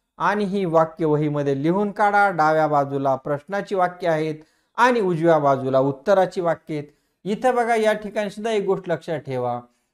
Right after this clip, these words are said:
जर दिलेल्या वाक्यामध्ये be शब्द असेल तर तो be शब्द काढून टाकायचा नसतो. उत्तरातल्या वाक्यामध्ये जशास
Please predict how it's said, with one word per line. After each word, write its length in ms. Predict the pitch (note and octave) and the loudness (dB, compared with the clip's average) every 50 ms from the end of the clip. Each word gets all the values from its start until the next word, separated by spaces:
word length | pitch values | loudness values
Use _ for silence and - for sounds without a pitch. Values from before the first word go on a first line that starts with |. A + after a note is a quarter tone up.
| _ - | _ -12
जर 440 | C3+ B2 A#2 C3+ F3 G#3 A#3 B3 A#3+ | -12 -10 -6 -2 0 2 2 2 0
दिलेल्या 560 | G#3 F#3 G3 G3+ G3 G3+ G3+ G3+ G3+ G3+ F#3+ | 0 -2 -2 0 0 0 0 0 2 2 4
वाक्यामध्ये 640 | F#3 F3+ E3+ E3+ - F#3 E3+ E3 E3 E3+ D#3+ D#3 D3 C3+ C#3 | 4 2 0 -2 -4 -4 -4 -4 -4 -4 -4 -4 -6 -6 -6
be 160 | F#3 A3 A3+ | -4 -6 -6
शब्द 320 | A3+ A3+ G#3 F3+ E3 D3+ D3+ | -4 -6 -6 -6 -4 -2 -2
असेल 540 | D3 C#3+ C#3 - G3 G3 G#3 G#3+ A3 G#3+ G#3+ _ _ _ _ _ _ - | -2 -2 -4 -4 -2 0 0 0 -2 -4 -10 _ _ _ _ _ _ -6
तर 140 | G3+ G#3+ A3 G3+ A3 | -4 -4 -4 -2 -2
तो 80 | A3 F#3 E3 | -2 -2 -2
be 180 | F3+ G#3 A3 A3 | -2 -2 -4 -4
शब्द 280 | A3 - G3 F3+ E3+ F3+ E3+ F3 | -4 -4 -6 -4 -4 -6 -4 -2
काढून 300 | F3+ E3 E3 F3 G#3 G#3 | 0 0 0 0 0 -2
टाकायचा 600 | G3 - G3 E3+ - E3+ D#3+ D#3 D3+ - F#3 F#3 | -2 -4 -4 -2 -2 -2 -4 -2 -2 -2 -2 -2
नसतो. 580 | F3 E3 D#3 D#3 C#3 - - _ - - F#3 F3+ E3 D3 C#3+ | -2 -4 -6 -8 -10 -14 -18 _ -6 -4 -2 -2 0 -2 -4
उत्तरातल्या 640 | D#3 D3+ - - G#3+ A3 A3 G#3 G3+ G3+ G3 F#3+ F3+ | -6 -8 -6 -2 0 2 2 2 0 0 -2 -2 0
वाक्यामध्ये 840 | E3+ E3 E3 E3 - D#3+ D3+ C#3+ C3+ B2+ B2+ B2 D#3 G3 A3 A3+ A3+ A3+ - - _ _ _ _ - | 0 0 -2 -4 -6 -6 -6 -6 -6 -8 -8 -6 -4 -2 -2 -2 -4 -8 -14 -20 _ _ _ _ -8
जशास 540 | C3 D#3 F3+ F3 F3 - A3 G#3 G#3 G3+ G#3 | -4 -2 -2 -2 -2 -2 -2 -2 -2 -2 -4